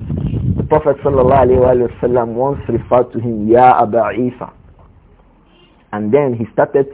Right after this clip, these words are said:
to refer, because he was Abu Abdullah. So one day he visited Umar radiallahu anhu, he was asking, "Who is that?" He said, "Abu Isa." He came and said, "You Abu Isa?" He said, "Yes, Abu Isa." He said, "You should stop it, that Nabi Isa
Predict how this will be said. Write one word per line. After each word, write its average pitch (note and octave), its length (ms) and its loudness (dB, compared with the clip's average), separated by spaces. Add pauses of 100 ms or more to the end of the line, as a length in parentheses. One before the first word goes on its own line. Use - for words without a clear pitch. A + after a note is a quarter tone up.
(340)
to G#2+ 280 -6 (120)
refer, A#2 340 -2
because C#3+ 240 2
he C3+ 60 0
was A#2 200 2 (100)
Abu A2 240 -2
Abdullah. A2 460 -2 (800)
So C3+ 60 -2
one F#3+ 260 4
day F#3 100 8
he D3+ 140 4
visited C#3+ 460 0
Umar C#3 260 0
radiallahu A2+ 340 0
anhu, G#2+ 60 -8
he A#2 60 -4
was A2+ 260 -2
asking, C3 340 -4
"Who D3+ 140 2
is F3 80 -4
that?" C3 120 4
He B2+ 40 -10
said, A#2 160 -4
"Abu G#2+ 220 -6
Isa." G2+ 420 -10 (420)
He - 100 -20
came E3+ 160 0
and F#3 80 0
said, E3+ 140 6
"You G#3+ 220 8
Abu E3 300 8
Isa?" F3+ 320 2 (560)
He C3 60 6
said, C3+ 100 8
"Yes, C#3 120 6 (100)
Abu G2+ 180 -6
Isa." G#2 280 -8
He B2+ 40 -12
said, D#3 240 2
"You A#2+ 140 0
should B2 180 -6
stop C#3 240 0
it, A2+ 140 -8
that G#2 280 -4
Nabi C#3 380 -2
Isa C#3 120 -2